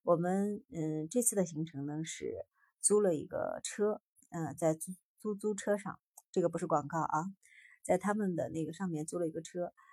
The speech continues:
大概一天的费用是一，呃，一百二十多块钱吧，好像乱七八糟再加起来最多也就是一百三十多。整个行-，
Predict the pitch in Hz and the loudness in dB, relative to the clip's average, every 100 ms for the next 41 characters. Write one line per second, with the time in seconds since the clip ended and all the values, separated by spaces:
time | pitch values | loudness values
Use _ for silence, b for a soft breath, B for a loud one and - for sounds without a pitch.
0 | B - 185 180 185 185 - 190 190 175 | B 2 2 4 2 2 0 2 2 2
1 | 165 190 180 185 180 185 - _ - 165 | 0 0 0 -2 -4 -6 -6 _ -2 -2
2 | - 196 170 160 214 202 - 160 160 - | -2 -2 0 0 -2 -2 -4 -4 -4 -6
3 | - - - 165 - 160 170 180 175 180 | -10 -14 -14 -16 -10 -6 -4 -4 -2 0
4 | 175 170 165 175 185 143 165 - 175 156 | 0 0 0 -2 -2 -6 -6 -4 -2 0
5 | 175 175 180 139 165 180 - - - _ | -2 -4 -4 -4 -4 -6 -10 -16 -20 _
6 | B B B B B 202 190 254 262 - | B B B B B 2 6 8 8 6